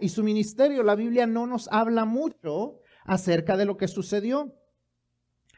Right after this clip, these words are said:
Sabemos muy poco acerca de la niñez y la juventud de Jesús. La mayoría de las cosas que la gente dice del niño Jesús están basadas en fábulas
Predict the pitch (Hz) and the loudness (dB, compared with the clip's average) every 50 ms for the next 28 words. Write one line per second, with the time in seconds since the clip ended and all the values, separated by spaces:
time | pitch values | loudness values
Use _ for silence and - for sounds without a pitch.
0 | _ - - - 180 185 214 220 214 220 185 202 214 254 277 - - - 247 269 | _ -2 4 6 6 8 6 6 4 2 2 4 2 4 2 2 2 2 2 2
1 | 269 - 185 180 170 - 202 196 190 214 202 202 214 202 196 196 190 196 202 214 | 2 2 -2 -2 0 0 0 -2 0 2 2 4 4 4 4 4 2 0 -2 -2
2 | 214 202 160 135 175 190 - - - _ _ _ - 208 220 226 220 220 226 247 | 0 0 0 0 -2 -4 -6 -14 -20 _ _ _ -2 2 4 4 4 4 2 0
3 | 226 233 226 226 - 160 156 160 170 170 160 - 185 185 - 285 302 311 311 - | 0 0 0 0 -2 -2 -2 0 -2 -2 -2 -2 -2 -2 -2 -4 -4 -4 -4 -8
4 | - - _ _ _ _ _ _ _ _ - 156 156 170 165 170 180 180 208 226 | -12 -20 _ _ _ _ _ _ _ _ 2 4 6 6 6 6 8 6 6 6
5 | 233 233 233 214 - - 220 214 220 214 - - 202 175 180 175 214 208 202 202 | 6 4 4 2 0 -2 -4 -2 -4 -4 -4 -2 0 0 0 2 2 2 2 2
6 | 214 196 185 247 302 285 - 269 233 214 202 190 196 196 202 214 214 269 277 269 | 0 0 2 2 2 2 4 4 4 4 4 2 0 -2 -4 -4 -4 -4 -4 -4
7 | - 175 185 214 208 - - - - - - 196 185 - - 220 220 226 220 202 | -4 -4 -6 -6 -6 -10 -20 -20 -10 -2 0 0 0 2 2 2 4 4 2 2
8 | 208 - 226 240 254 214 190 185 190 - 180 196 180 - - - 208 226 269 285 | 2 2 2 4 4 2 0 0 0 0 -2 -2 -2 -2 0 2 4 6 6 4
9 | 240 160 135 120 120 117 135 190 233 233 - - - _ | 4 2 2 2 2 2 2 2 0 -4 -8 -18 -20 _